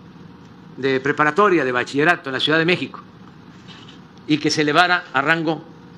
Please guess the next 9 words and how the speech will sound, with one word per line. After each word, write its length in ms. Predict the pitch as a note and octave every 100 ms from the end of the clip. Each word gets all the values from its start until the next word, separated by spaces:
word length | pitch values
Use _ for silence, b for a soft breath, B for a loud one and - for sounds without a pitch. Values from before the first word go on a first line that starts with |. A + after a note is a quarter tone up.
| - - -
constitucional 760 | E3 D#3+ D3+ D3 F3 G3+ - - -
este 220 | - E3 E3+
derecho. 320 | G3 G3 - - - - - - - - - - - - - - - - - - - - - - - - - - - - - - -
Pues 180 | - D#3+ E3+
el 160 | D3
pan 340 | D3 G3 A3+ - - - - - - - - - - - - -
votó 220 | C3+ F#3
en 60 | F#3+
contra. 340 | A#3+ F#3 C3+